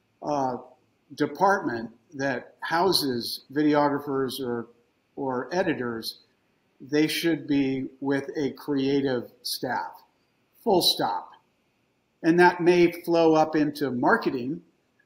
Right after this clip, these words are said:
but it shouldn't flow up into, I don't know, H R or some other, you know, but we could all find organizations that would screw that one up pretty good.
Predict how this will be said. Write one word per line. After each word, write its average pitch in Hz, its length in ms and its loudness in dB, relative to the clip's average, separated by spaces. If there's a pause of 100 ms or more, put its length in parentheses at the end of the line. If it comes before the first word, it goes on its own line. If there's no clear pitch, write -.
(140)
but 165 140 2
it 156 140 0
shouldn't 175 360 0
flow 147 280 2
up 143 240 0
into, 127 640 -4 (1040)
I 123 120 -4
don't 147 80 0
know, 113 280 -8
H 139 260 -2
R 123 400 0 (360)
or 113 520 -8 (680)
some 135 340 -4 (120)
other, 123 420 -6 (880)
you 127 100 -12
know, 117 120 -6
but 131 200 -8
we 143 140 -2
could 156 140 0
all 185 260 4
find 165 260 2
organizations 143 920 -2
that 127 200 -6
would 127 200 -8
screw 131 300 -4
that 123 200 -4
one 120 120 -6
up 117 200 -10
pretty 120 160 -8
good. 107 200 -10